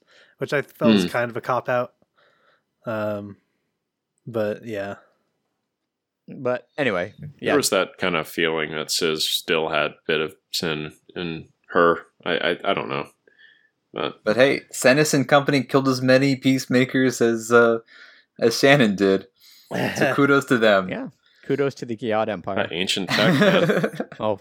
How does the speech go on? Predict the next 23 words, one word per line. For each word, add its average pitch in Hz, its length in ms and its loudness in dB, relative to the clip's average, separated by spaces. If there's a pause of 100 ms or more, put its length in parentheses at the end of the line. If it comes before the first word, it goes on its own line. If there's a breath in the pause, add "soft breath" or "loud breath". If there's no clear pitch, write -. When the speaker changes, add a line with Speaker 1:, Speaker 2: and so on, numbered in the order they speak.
Speaker 3:
kudos 139 360 -2
to 117 280 -6
that 117 240 -4
specific 104 420 -6
faction 98 400 -4
of 87 80 -10
the 92 60 -12
Giad 90 280 -6
Empire. 95 380 -12 (1160 soft breath)
Um, 135 420 -2 (760)
so - 140 -6
yeah, 214 240 -2 (160)
uh, 117 540 -2 (2750)
you 151 100 -8
know 190 80 -6
what? 180 100 -8
I'm 180 100 -10
just - 120 -20
gonna 147 140 -8
roll 95 260 -8
this - 360 -12 (720)
question 95 520 -8
into, 95 400 -6